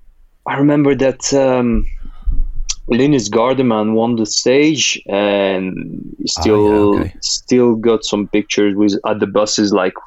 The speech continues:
Speaker 1: we got, like, Thor Hushovd or Dennis Menchov. Uh, so yeah, it was, uh, like, at Village Départ, which is,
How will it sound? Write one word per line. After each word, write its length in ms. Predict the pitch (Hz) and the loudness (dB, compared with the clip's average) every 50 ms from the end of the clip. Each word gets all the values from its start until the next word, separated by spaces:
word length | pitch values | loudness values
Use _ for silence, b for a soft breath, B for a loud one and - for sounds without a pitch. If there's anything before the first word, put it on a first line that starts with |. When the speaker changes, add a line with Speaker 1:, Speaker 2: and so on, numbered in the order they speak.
| - _ | -8 _
Speaker 1:
we 100 | - 104 | -2 -2
got, 240 | 98 104 101 101 104 | 0 0 0 2 2
like, 160 | 101 98 92 - - | 2 0 -2 -2 -2
Thor 220 | 113 104 101 101 | 0 2 2 2
Hushovd 500 | 107 107 - - - 107 104 - - - | 2 0 0 0 0 0 0 -2 -2 -2
or 300 | 95 - - - - - _ _ _ _ _ _ - | -2 0 0 0 -2 -4 _ _ _ _ _ _ -4
Dennis 340 | - 113 110 110 107 - - | -2 0 0 0 -2 -2 -4
Menchov. 480 | - 107 107 104 - - 117 113 113 - - - B B B B B B B B B B B _ - - | -4 -4 -2 -2 -2 0 0 0 0 -2 -8 -16 B B B B B B B B B B B _ -12 -8
Uh, 840 | 113 117 110 110 110 107 107 107 104 107 107 107 104 104 104 104 98 - - - - | -4 -4 -2 -2 -2 0 0 0 0 0 0 0 -2 -2 -2 -4 -6 -8 -10 -10 -8
so 200 | - - 127 123 | -4 -2 0 2
yeah, 280 | 135 165 190 175 127 | 2 2 2 2 0
it 80 | 113 110 | 0 0
was, 200 | 117 120 117 110 | 0 0 0 0
uh, 60 | 110 | 0
like, 260 | 107 110 110 107 - | 0 0 0 0 0
at 140 | 117 101 107 107 | 0 0 0 0
Village 380 | 101 107 123 120 120 110 104 | 0 2 2 2 2 2 0
Départ, 480 | 101 110 101 - 110 107 110 113 110 107 | 0 -2 -2 0 -2 -2 -2 -2 -4 -4
which 220 | 113 107 101 - - | -6 -6 -4 -4 -6
is, 380 | 104 - - - - - - | -6 -6 -8 -10 -12 -14 -18